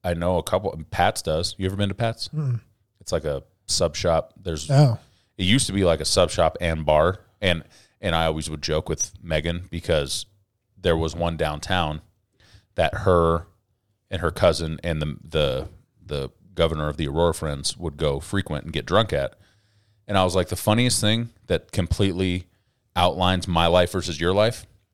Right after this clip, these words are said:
Speaker 1: you've only ever been drunk at Pat's, and I've only ever eaten sandwiches at Pat's."
Speaker 2: <laughs>
Speaker 1: Um, but yeah, they have one that's
Speaker 2: Let's
Speaker 1: like
Speaker 2: back up. There's a governor of the Aurora Friends. What does that mean?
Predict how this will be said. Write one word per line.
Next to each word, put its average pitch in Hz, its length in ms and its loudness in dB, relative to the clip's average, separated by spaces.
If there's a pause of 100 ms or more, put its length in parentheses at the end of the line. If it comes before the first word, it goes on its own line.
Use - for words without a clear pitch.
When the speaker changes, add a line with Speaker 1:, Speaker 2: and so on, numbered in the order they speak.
(260)
Speaker 1:
you've 107 240 -2
only 113 240 6
ever 98 140 4
been 87 200 2
drunk 87 340 -2
at 110 100 -2
Pat's, 127 320 2
and 82 80 -2
I've 90 160 4
only 90 220 0
ever 78 160 -2
eaten 73 140 -8
sandwiches 85 440 -2
at 170 60 -4
Pat's." 190 720 4
Speaker 2:
<laughs> - 60 -18 (1900)
Speaker 1:
Um, 80 520 2 (160)
but 107 140 4
yeah, 98 160 8
they 95 100 6
have 113 160 6
one 85 240 2
that's 80 100 2
Speaker 2:
Let's 165 120 6
Speaker 1:
like 82 60 8 (140)
Speaker 2:
back - 20 6
up. 135 160 2
There's 180 200 8
a 175 60 4
governor 170 600 4
of 156 120 2
the 143 100 4
Aurora 131 340 2
Friends. 165 340 -2
What 147 80 0
does 139 100 0
that 131 120 -2
mean? 110 200 -12